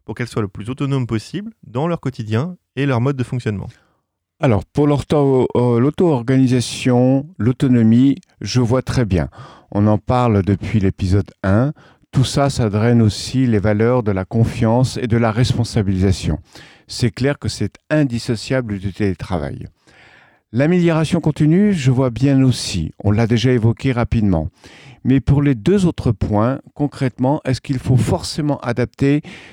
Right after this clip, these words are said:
Speaker 2: adopter une méthode dont tu as parlé, style Scrum ou Safe ?
Speaker 1: Euh, oui et non.
Speaker 2: Ah, c'est une réponse de Normand.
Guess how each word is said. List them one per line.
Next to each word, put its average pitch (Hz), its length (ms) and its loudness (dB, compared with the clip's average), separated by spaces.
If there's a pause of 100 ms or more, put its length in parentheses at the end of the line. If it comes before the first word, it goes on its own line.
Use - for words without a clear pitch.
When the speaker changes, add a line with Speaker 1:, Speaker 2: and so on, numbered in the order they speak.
(140)
Speaker 2:
adopter 135 560 -2
une 104 220 2
méthode 143 460 0
dont 117 140 0
tu - 180 -2
as 110 60 0
parlé, 107 520 2
style 117 460 -2
Scrum 117 640 0 (120)
ou 117 80 -10
Safe ? 113 520 -8 (600)
Speaker 1:
Euh, 104 280 2
oui 113 180 2
et 160 100 0
non. 196 220 -6 (260)
Speaker 2:
Ah, 170 220 -4 (240)
c'est - 240 -8
une 101 100 2
réponse 101 380 0
de 101 80 2
Normand. 143 480 0